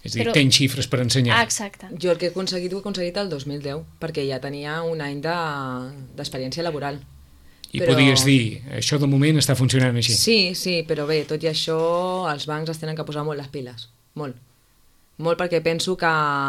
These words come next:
Speaker 3: realment qui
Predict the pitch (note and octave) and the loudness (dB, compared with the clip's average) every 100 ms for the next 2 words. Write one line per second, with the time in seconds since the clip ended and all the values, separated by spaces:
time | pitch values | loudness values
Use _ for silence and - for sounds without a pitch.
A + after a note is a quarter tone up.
0 | C3+ C3+ C3 C3 - - - - D#3+ F3+ | -2 -2 -4 -6 -12 -20 -20 -10 0 4
1 | F3+ F#3+ F#3+ A#3 B3 G3 E3+ D#3+ D#3 D3+ | 4 2 0 0 0 -2 0 0 -2 -4
2 | D3 C#3 C#3 C3+ C3 B2+ B2+ | -4 -6 -6 -6 -6 -6 -10